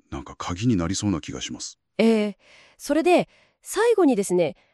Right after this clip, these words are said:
Speaker 2: あなたが今後補助金を活用する、しないにまあ関わらず、ちょっと考えてみていただきたい点があるんです。今回の資料でこう、繰り返し強調されていた、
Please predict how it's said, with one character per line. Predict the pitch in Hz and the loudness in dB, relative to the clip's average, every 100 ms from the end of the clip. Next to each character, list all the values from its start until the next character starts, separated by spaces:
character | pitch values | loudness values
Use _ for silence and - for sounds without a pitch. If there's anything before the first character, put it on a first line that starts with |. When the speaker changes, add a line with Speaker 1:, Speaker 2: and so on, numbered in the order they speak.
| _ | _
Speaker 2:
あ | 226 | 2
な | 302 440 | 2 2
た | 392 | 0
が | 277 | -2
今 | - 247 277 | -2 -2 0
後 | 277 | -2
補 | - 233 | -2 -2
助 | 277 339 | 0 0
金 | 339 330 | 2 2
を | 311 | 0
活 | - 220 - | -6 -10 -2
用 | 302 302 | -2 -2
す | - 269 | -2 -2
る、 | 262 233 _ | -2 -4 _
し | - - 233 | -10 -2 2
な | 254 330 | 4 6
い | |
に | 254 175 | 4 2
ま | 214 196 | 2 0
あ | |
関 | - 190 247 | -2 -2 2
わ | 269 277 | 4 4
ら | 214 | 2
ず、 | 165 214 147 - - - | 0 -2 -2 -8 -20 -2
ち | 415 | -2
ょ | |
っ | - | -2
と | |
考 | 208 - 320 427 466 | -4 2 6 6 6
え | |
て | 320 | 4
み | 247 | 4
て | 190 | 4
い | 180 | 2
た | 190 | 0
だ | 202 | 0
き | - | 0
た | 233 | 0
い | |
点 | 208 165 | 2 0
が | 151 | 0
あ | 156 | -2
る | 151 | -4
ん | 143 | -6
で | 160 | -10
す。 | - _ _ _ _ _ _ - | -14 _ _ _ _ _ _ -4
今 | - 440 466 | 6 6 6
回 | 370 262 | 2 2
の | 202 | 2
資 | - 233 | -2 0
料 | 226 | 0
で | 170 | 0
こ | - 160 156 151 - | -2 -2 0 -2 -2
う、 | |
繰 | - | 0
り | 370 | 4
返 | 440 | 4
し | 403 - | 4 2
強 | 339 | 0
調 | 349 339 | 2 0
さ | 320 | 0
れ | 311 311 | 0 0
て | 285 | -2
い | 277 | -2
た、 | - 285 | 2 2